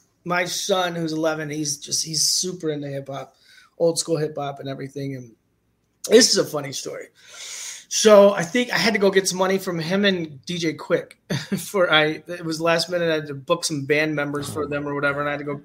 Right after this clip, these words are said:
Speaker 1: get some
Speaker 2: I need
Speaker 1: cash.
Speaker 2: your life, bro.
Speaker 1: Huh?
Speaker 2: I need your life.
Speaker 1: <laughs> So my son, and it was at the Masonic Temple. I think I was, this was, like, five years ago or whatever. I was just going through a divorce, and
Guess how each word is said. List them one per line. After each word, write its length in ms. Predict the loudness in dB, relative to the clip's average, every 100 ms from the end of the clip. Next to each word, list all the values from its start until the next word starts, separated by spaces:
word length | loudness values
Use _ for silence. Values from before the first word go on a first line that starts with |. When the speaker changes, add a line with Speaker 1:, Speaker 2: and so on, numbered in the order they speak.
| -8
Speaker 1:
get 160 | -8
some 140 | -8 -10
Speaker 2:
I 80 | -6
need 160 | -4
Speaker 1:
cash. 120 | -4 -6
Speaker 2:
your 100 | -10
life, 340 | -12 -16 _
bro. 240 | -18 -18 -20 _ _ _
Speaker 1:
Huh? 280 | 0 0 0 _ _ _
Speaker 2:
I 80 | -8
need 240 | -6 -6
your 120 | -8 -10
life. 340 | -12 -14 -18 _ _ _ _ -8
Speaker 1:
<laughs> 100 | -8 -8 _ _ -20 -20 -10 0
So 520 | 6 8 8 6 0 -4 -4 -6 -6 -8 -2
my 300 | 4 4 4
son, 680 | 4 4 2 2 -2 -4 -10 _
and 120 | -2 0
it 40 |
was 100 | 0
at 140 | 0
the 40 | -2
Masonic 460 | -2 0 0 -2
Temple. 720 | -6 -8 -8 -8 -8 -8 -12 _ _ -12
I 100 | -6
think 160 | -2
I 60 | -2
was, 240 | -4 -10 _
this 180 | -16 -16
was, 180 | -14 -8
like, 220 | -8 -8
five 720 | -18 -20 -18 -8 -2 -2 0
years 320 | -4 -4 -8
ago 300 | -8 -6 -4
or 180 | -4 -4
whatever. 500 | -6 -8 -6 -6 -6
I 100 | -10
was 180 | -14 -10
just 180 | -6 -2
going 160 | -4
through 140 | -4 -6
a 40 |
divorce, 460 | -8 -10 -10 -8 -10
and 160 | -12